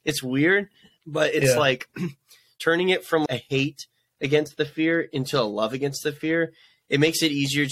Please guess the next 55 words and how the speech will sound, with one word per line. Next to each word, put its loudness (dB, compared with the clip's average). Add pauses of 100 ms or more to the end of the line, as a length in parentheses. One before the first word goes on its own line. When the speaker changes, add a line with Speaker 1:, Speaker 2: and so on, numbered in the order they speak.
Speaker 1:
just -4
accept -2
the 0
fact -2
that -2
you're -6
just, -12 (340)
you're -8
just -6
feeling -2
something, -2
and 0
then 2
it -8 (180)
makes -2
my 2
brain -2 (380)
able 2
to -8
process -2
it 0
and -6
just -10
move -4
on -2
with -8
it -4
a -8
lot -8
easier. -8
I -6
learned 2
that -2
trick -10
from -6
my 0
younger -2
brother, -4
actually. -8 (560)
Uh, 4
so 2 (220)
that 2
is -4
something -4
that 0
I've -2
been -6
trying -2
to -6
practice -6
every -6
day, -6
is -8
if -4
I 2